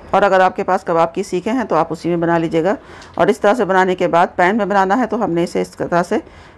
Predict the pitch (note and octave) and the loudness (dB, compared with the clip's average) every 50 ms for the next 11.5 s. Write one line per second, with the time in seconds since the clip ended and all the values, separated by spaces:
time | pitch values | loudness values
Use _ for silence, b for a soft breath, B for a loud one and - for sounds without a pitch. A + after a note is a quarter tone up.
0 | B - - - G#3+ G#3+ - A#3 G3+ - C#4+ C#4 B3 G#3+ A3 G#3+ F#3 F3+ - F3+ | B -8 -2 -2 -2 0 2 2 2 4 4 2 2 2 2 2 0 0 -2 -2
1 | - - D#3 E3 F3+ F3 F3 - - C#3+ B2+ D3 E3 - E3+ D#3 D#3 F3 G3 - | -2 0 0 2 2 0 0 0 0 -2 -2 -2 -2 -2 -2 -2 -2 -2 -2 -2
2 | - D3+ D#3 - E3 F3+ G#3 F3+ - G3 F#3 A#3+ A#3+ A3 A3 D4+ G#3+ G#3 F#3+ F#3+ | -2 -4 -2 -2 -2 0 0 0 0 0 0 2 0 0 0 2 2 4 4 4
3 | F#3 G3+ G3+ G3+ G3+ G3 F3+ F3+ F3 E3+ F3 F3+ - D#3 D3+ D#3+ E3 E3 D#3+ D#3 | 2 2 0 -2 -2 -2 -2 -2 -2 -2 -2 -2 -2 -2 0 0 0 0 0 0
4 | D#3+ E3 D#3+ - D#3+ D#3+ E3 E3+ F3 D3+ D#3+ E3+ F3 E3+ - - F3+ F3+ G#3+ G#3 | 0 0 0 -2 -2 -2 -2 -2 0 0 0 0 0 -2 -4 -4 -4 -4 -2 -4
5 | D3 B2+ - D#3+ F#3+ G#3 D#3+ D#3 E3 E3 - F3 F3 - E3+ D#3+ - F3 E3+ D#3+ | -4 -4 -4 -4 -2 -2 -2 -2 -2 -4 -4 -6 -6 -4 -4 -4 -4 -4 -4 -4
6 | D3+ F3+ - E3 D#3 - D#3+ D3+ F#3+ F3 E3 E3+ - F3 D#3 - F3 E3+ E3+ B3+ | -4 -4 -4 -6 -6 -6 -6 -4 -4 -4 -4 -4 -4 -6 -4 -2 -2 -2 -2 -4
7 | D4+ B B B B B B B B B B - - - G#3 G#3 - - G3 G#3+ | -6 B B B B B B B B B B -2 0 0 0 -2 0 0 0 0
8 | G#3 G3 - F3+ F3 F3 D#3+ D#3+ E3+ E3+ E3 E3 - F#3+ C#3 C#3 - - C#3 C#3+ | 0 -2 0 2 2 2 2 0 0 0 0 0 -2 -4 -4 -4 -4 -6 -6 -6
9 | C#3 D3 C#3 - C3 C#3 D3+ D#3+ D#3 - D#3+ E3 E3 - F3 E3+ - D#3 E3 D3 | -6 -8 -6 -6 -6 -4 -4 -4 -2 0 0 -2 -2 -2 -4 -4 -2 -2 -2 -2
10 | C3+ - D#3+ - - F#3+ D3 D#3 E3 E3+ E3+ F3+ F4+ F4+ B B B B B B | -4 -4 -4 -2 -2 -2 -2 0 0 0 0 0 -2 -4 B B B B B B
11 | B - - F#3 A3 A#3 A3 F3+ F3 F3 | B -2 0 0 2 2 0 0 0 0